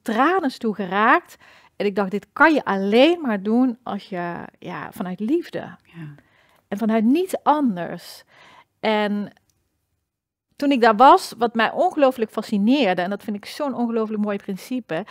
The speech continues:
Speaker 1: is dat zij daar het zaadje geplant had en dat zij hulp kreeg van, nou, van, van heel veel plekken van over de hele wereld. Het Philharmonisch Orkest van Amerika schonk instrumenten,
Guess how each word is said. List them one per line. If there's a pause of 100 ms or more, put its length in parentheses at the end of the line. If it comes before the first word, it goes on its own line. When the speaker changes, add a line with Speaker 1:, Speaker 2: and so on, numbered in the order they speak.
(360)
Speaker 1:
is
dat
zij
daar
het
zaadje
geplant
had
en
dat
zij
hulp
kreeg
van, (520)
nou,
van,
van
heel
veel
plekken
van
over
de
hele
wereld. (300)
Het
Philharmonisch
Orkest
van
Amerika
schonk
instrumenten,